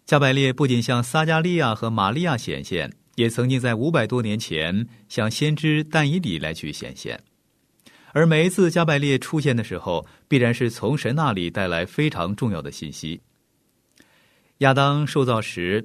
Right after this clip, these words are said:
他是无罪的，可是亚当背逆神了，那么罪就透过亚当进入到这个世界了。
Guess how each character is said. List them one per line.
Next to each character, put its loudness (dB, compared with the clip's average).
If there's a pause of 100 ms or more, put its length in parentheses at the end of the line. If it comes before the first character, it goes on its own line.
(120)
他 -4
是 -4
无 -2
罪 -2
的， -6 (340)
可 2
是 2
亚 2
当 0
背 0
逆 0
神 -4
了， -6 (380)
那 0
么 2
罪 0 (140)
就 2
透 -2
过 0
亚 0
当 0 (120)
进 0
入 -4
到 -2
这 -8
个 -8
世 -10
界 -8
了。 -12